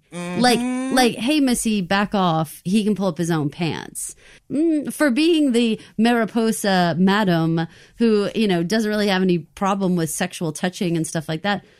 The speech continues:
Speaker 2: she certainly was like, "Buzz off, <laughs> lady. He's got his own pants."
Speaker 1: She's playing a little bit of mama bear or defensive one who cares that entire scene, though, because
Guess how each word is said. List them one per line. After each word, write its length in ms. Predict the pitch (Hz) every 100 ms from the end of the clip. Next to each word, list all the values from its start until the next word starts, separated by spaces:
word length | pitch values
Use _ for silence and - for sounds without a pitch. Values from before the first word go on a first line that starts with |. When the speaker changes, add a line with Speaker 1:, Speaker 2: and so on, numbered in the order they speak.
| _
Speaker 2:
she 200 | - 285
certainly 400 | 247 285 285 247
was 160 | 214 190
like, 300 | 180 175 -
"Buzz 380 | 185 185 190 151 -
off, 420 | 175 160 151 -
<laughs> 0 |
lady. 480 | 175 208 202 247 240
He's 200 | 240 202
got 200 | 226 220
his 140 | 214
own 180 | 202 185
pants." 600 | 175 170 151 147 - - -
Speaker 1:
She's 320 | - 330 339
playing 240 | - 349
a 60 | 262
little 220 | 226 240
bit 140 | 208
of 60 | 196
mama 260 | 185 190 180
bear 340 | 185 180 175
or 220 | 135 135
defensive 560 | 127 135 160 156 - 131
one 160 | 139
who 120 | 131 123
cares 280 | - 131
that 80 | 131
entire 320 | 123 139 127 120
scene, 320 | - 180 151
though, 140 | 113
because 500 | 113 117 131 120 117